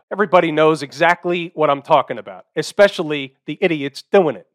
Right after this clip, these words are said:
All right, now let's get into the numbers. What about the numbers? Well, here's what we've got on the docket. There are three primary spots of interest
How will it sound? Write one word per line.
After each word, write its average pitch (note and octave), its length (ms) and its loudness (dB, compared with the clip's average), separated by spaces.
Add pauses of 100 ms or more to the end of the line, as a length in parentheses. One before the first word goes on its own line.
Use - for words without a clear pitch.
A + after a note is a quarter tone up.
All E3+ 100 0
right, - 280 -6
now F#3+ 400 2
let's F3+ 260 -2
get F3 180 -4
into F#3 280 -4
the E3+ 80 -2
numbers. D#3 400 -2
What G3+ 280 4
about F#3 340 2
the F3+ 80 0
numbers? C#3 580 -6
Well, F#3 340 2
here's A#3+ 300 -4
what A3+ 160 2
we've G3 200 -6
got D#3 360 2 (180)
on E3+ 180 2
the E3 100 -2
docket. A#2+ 540 -4
There E3 140 0
are D3+ 160 0
three C#4 380 -6
primary A3+ 600 0
spots F#3+ 440 2
of D#3 260 -6
interest G#3 720 -4